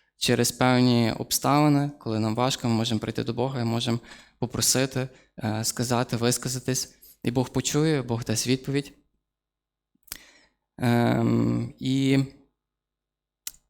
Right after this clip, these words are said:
е, Бог дає нам можливість просити і отримати.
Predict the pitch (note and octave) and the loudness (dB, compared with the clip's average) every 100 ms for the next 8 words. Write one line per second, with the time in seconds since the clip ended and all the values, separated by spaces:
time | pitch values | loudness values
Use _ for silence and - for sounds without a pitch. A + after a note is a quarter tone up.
0 | _ _ _ _ _ _ - B2 A#2+ A#2+ | _ _ _ _ _ _ -4 -2 0 0
1 | A#2+ A#2+ A#2+ - - C3+ D#3+ D#3+ C3+ C#3+ | 0 -2 -4 -10 -8 0 0 2 2 4
2 | D3+ C3+ B2 - - B2 C#3 D3 - - | 6 6 4 -2 -4 -2 2 2 0 -4
3 | - B2+ A#2+ D3+ E3 F#3 F#3 - _ _ | -6 -2 2 2 2 -2 -8 -10 _ _
4 | _ _ _ _ _ _ - B2+ B2+ B2+ | _ _ _ _ _ _ 0 2 2 2
5 | A2+ G#2+ - | 2 2 -2